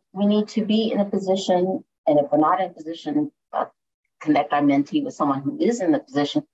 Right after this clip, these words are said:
to sponsor as well as mentor, to put that person forward so that they can be seen in important settings to advance their career. Um, so those are some things that come to mind right away. Uh,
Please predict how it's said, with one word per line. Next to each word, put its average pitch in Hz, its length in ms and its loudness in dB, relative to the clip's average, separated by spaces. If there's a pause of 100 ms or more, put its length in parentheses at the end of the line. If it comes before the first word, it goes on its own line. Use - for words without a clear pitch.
(200)
to 156 80 0
sponsor 180 800 0
as - 180 -4
well 151 180 4
as 143 100 -2
mentor, 123 400 -4 (420)
to 196 80 -10
put - 240 -2
that - 260 -2
person 156 480 -2
forward 147 440 0
so 143 140 -6
that 139 180 -2
they 143 160 2
can 151 160 2
be 135 120 0
seen 147 540 2 (280)
in 160 100 2
important 226 600 0
settings - 680 0
to 147 160 2
advance 139 460 0
their 143 200 -2
career. 147 600 -2 (540)
Um, 135 600 2
so 180 140 -2
those 208 200 2
are 185 40 -12
some 160 360 0 (300)
things 170 220 -2
that 143 120 -4
come 165 200 -2
to 160 120 -12
mind 143 400 0
right 139 200 0
away. 135 440 -2 (380)
Uh, 139 440 2